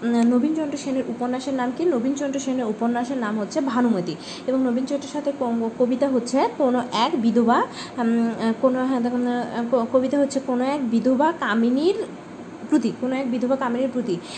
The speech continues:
উম, কোনো এক বিধবা কামিনীর প্রতি। এবং হচ্ছে হয়তো, উম, কাব্য, কাব্য হয়তো, হ্যাঁ, নবীনচন্দ্র সেনের কাব্য কী কী? নবীনচন্দ্র সেনের কাব্য হচ্ছে নবীনচন্দ্র প-, পলাশীর যুদ্ধ, এই জন্য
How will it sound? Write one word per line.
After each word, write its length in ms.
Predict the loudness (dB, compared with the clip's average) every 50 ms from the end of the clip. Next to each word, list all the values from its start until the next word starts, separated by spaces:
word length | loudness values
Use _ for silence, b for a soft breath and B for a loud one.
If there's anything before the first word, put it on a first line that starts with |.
| B B B
উম, 440 | 0 0 2 2 2 2 0 0 0 0
কোনো 220 | -2 -2 0 0 0
এক 200 | -2 0 0 0
বিধবা 300 | 0 2 2 2 0 0
কামিনীর 360 | 0 -2 0 0 2 0 0 0
প্রতি। 200 | -2 -2 0 0
এবং 300 | -2 0 0 0 0 0
হচ্ছে 180 | 0 0 0 0
হয়তো, 540 | 2 2 2 2 0 0 0 0 0 -2 -2
উম, 300 | -2 -2 0 0 0 0 0
কাব্য, 260 | 0 0 2 2 0
কাব্য 320 | 0 2 2 2 2 2 0
হয়তো, 320 | 0 0 0 0 0 0 0 2
হ্যাঁ, 240 | 2 2 2 0 -2 B B B B B B 0
নবীনচন্দ্র 480 | 2 2 2 0 0 0 0 0 -2
সেনের 240 | -2 -2 -2 -2 -2 0
কাব্য 240 | 0 0 2 0 0
কী 140 | -2 -4 -2
কী? 100 | 0 0
নবীনচন্দ্র 520 | 2 2 2 0 0 -2 -2 -2 -2 -4
সেনের 240 | -4 -4 -4 -4 -4 -4
কাব্য 260 | -4 -4 -4 -2 -2
হচ্ছে 320 | 0 0 0 0 0 -2 0
নবীনচন্দ্র 520 | 0 0 0 0 0 0 0 0 -2 -2 -2
প-, 100 | -2 -2 -2 -4 -2 0
পলাশীর 500 | 2 2 2 2 0 -4 -4 -4 -4 -4 -2 -2
যুদ্ধ, 440 | 0 0 0 2 4 4 4 4 2 B B B B B
এই 60 | -2
জন্য 180 | 0 0 0